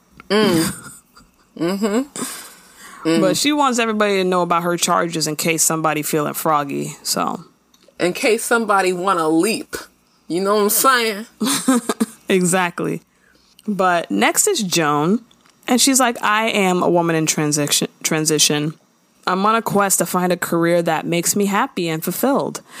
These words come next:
Speaker 2: See, it's weird 'cause all these transitions are so different.
Speaker 1: Yeah.
Speaker 2: It,
Speaker 1: It's
Speaker 2: it could
Speaker 1: just
Speaker 2: mean so many things.
Speaker 1: Mm-hmm. They have the literal transitioning. They have the transitioning careers, transitioning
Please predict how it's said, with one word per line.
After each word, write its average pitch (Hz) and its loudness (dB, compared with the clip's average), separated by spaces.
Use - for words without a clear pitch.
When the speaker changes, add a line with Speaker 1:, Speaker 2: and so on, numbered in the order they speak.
Speaker 2:
See, 302 2
it's - -2
weird 311 2
'cause 294 2
all 226 2
these 262 0
transitions 220 0
are 165 2
so 220 2
different. 165 -4
Speaker 1:
Yeah. 175 0
Speaker 2:
It, - -6
Speaker 1:
It's 190 2
Speaker 2:
it - -4
could 302 0
Speaker 1:
just - 0
Speaker 2:
mean 262 0
so 226 0
many 208 0
things. 156 -2
Speaker 1:
Mm-hmm. 185 0
They 170 2
have 170 -2
the 160 4
literal 180 6
transitioning. 175 0
They 160 2
have 160 0
the 151 4
transitioning 156 2
careers, 160 2
transitioning 151 0